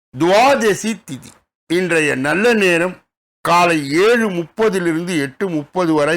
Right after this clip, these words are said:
பிறகு பத்து முப்பதிலிருந்து பதினொன்னு முப்பது வரை. மாலை பொழுதிலே நான்கு முப்பதிலிருந்து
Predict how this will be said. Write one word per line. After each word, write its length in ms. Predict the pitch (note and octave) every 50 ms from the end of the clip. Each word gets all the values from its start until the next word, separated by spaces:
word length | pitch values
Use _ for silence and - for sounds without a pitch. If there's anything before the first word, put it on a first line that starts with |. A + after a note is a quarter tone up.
| D#3 - -
பிறகு 320 | D#3 D3+ D3+ C#3+ C3+ C#3 B2+ -
பத்து 340 | - D#3+ E3+ - - C4+ B3+ A3+
முப்பதிலிருந்து 800 | G#3 F#3 D3+ - - G3 F#3+ E3+ F3 E3 D#3+ D3+ D3+ D#3+ F3 - -
பதினொன்னு 440 | B2+ B2+ D#3 F#3+ G3+ F#3+ F3+ E3 D3
முப்பது 380 | C#3 C3+ C3 - D#3 E3 D#3 C#3
வரை. 200 | A#2 A2+ A2+ - _ _ _ _ _ _
மாலை 480 | - B2 D#3 F3+ G#3+ A#3 B3+ B3 A3+ G#3+ D3+
பொழுதிலே 600 | - F3 F3+ F#3 G3 F#3+ E3+ F3 D#3 E3+ F#3+ F3 C#3+ - _ _ _ _ _ _ _ _ _ _ -
நான்கு 560 | A#2+ C#3+ E3 F#3 A3 B3+ C4 C4 B3 A3 B3+ B3 A3
முப்பதிலிருந்து 880 | F#3+ F#3 F3+ - - A3+ A3+ A3 F#3+ G3+ F#3 F3+ E3+ D#3+ D#3 D3 F#3